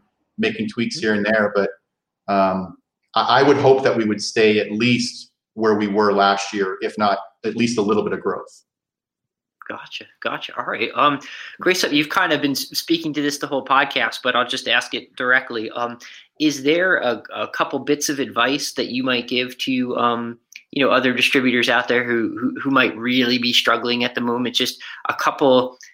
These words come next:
Speaker 2: things that they, they could do. And you, I, you've definitely given a lot of pointers already, but is there, is there a top takeaway or two you think they, they, they might wanna follow?
Speaker 1: Yeah, I mean, and I do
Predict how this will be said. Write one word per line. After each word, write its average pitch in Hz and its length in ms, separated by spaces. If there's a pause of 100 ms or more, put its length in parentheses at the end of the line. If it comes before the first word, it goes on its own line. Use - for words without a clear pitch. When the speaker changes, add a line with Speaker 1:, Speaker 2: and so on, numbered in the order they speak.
(200)
Speaker 2:
things 143 240
that 139 140
they, 143 220
they 143 140
could 123 200
do. 135 180
And 127 140
you, 107 100
I, 135 300
you've 147 340
definitely 190 380
given 170 180
a 156 60
lot 151 180
of 143 80
pointers 139 300
already, 135 260
but 117 160
is 131 120
there, 143 180
is 139 160
there 143 120
a 113 120
top - 320
takeaway 175 400
or 165 100
two 165 160
you 165 160
think 160 220
they, 151 260
they, 147 220
they 156 60
might 151 200
wanna 156 180
follow? 156 440 (720)
Speaker 1:
Yeah, 190 260
I 160 120
mean, 170 140
and 160 200
I 151 180
do 160 300